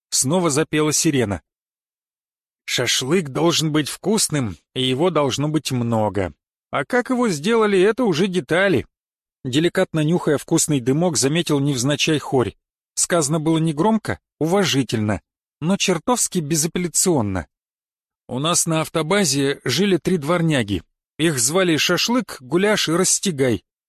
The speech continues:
И вдруг зимой они пропали. А весной в лесу нашлись собачьи шкуры. Вот так имя определило судьбу, задумчиво сказал, поправив очки привычным тычком большого пальца, сидевший неподалёку мужчина с непроницаемым,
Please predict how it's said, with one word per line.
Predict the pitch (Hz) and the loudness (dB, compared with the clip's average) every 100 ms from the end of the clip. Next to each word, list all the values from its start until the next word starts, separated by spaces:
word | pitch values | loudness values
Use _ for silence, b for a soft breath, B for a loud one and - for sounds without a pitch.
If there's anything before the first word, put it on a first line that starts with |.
| - | -6
И | 143 | -4
вдруг | 143 202 160 | 0 -2 0
зимой | 131 180 196 | 0 0 0
они | 147 175 | 0 -2
пропали. | - 151 - 120 107 - _ _ _ - | -4 -6 -2 0 0 -2 _ _ _ -4
А | 135 139 | -2 0
весной | 131 160 - 247 | 0 -2 0 0
в | 175 | 0
лесу | 147 180 156 101 _ _ _ - | 0 0 0 -2 _ _ _ -6
нашлись | 147 175 - 190 208 | -2 -2 0 -2 0
собачьи | - 156 160 160 175 | -2 0 -2 -2 -2
шкуры. | 156 - 135 117 101 _ _ _ _ _ _ _ _ | -4 -4 -2 0 -2 _ _ _ _ _ _ _ _
Вот | 123 117 220 220 | -8 -2 -2 -2
так | 202 214 - | -2 -2 -2
имя | 156 208 202 | -2 0 0
определило | 160 143 135 135 147 160 | -2 -4 -4 -2 0 0
судьбу, | - 165 135 110 113 92 _ _ - | 0 -2 -4 0 0 -2 _ _ -4
задумчиво | 123 131 165 165 160 147 | 0 2 2 0 0 0
сказал, | - 151 175 165 | 0 0 0 0
поправив | 151 - 165 151 131 | -2 -2 0 0 -2
очки | 151 - - | -2 -2 -4
привычным | 160 156 165 - 160 | -2 0 0 0 -2
тычком | 139 151 - 160 | 0 -2 0 -2
большого | 147 139 - 151 | 0 -2 -2 -2
пальца, | 143 185 175 135 | 0 -2 0 0
сидевший | - 127 143 - 143 | 0 -2 -2 0 -2
неподалёку | 135 143 147 151 | -2 0 0 0
мужчина | 143 143 - 208 156 | -2 0 0 0 0
с | - | -2
непроницаемым, | 151 - 147 151 - 175 165 156 139 | -2 -2 -2 -2 0 0 2 2 0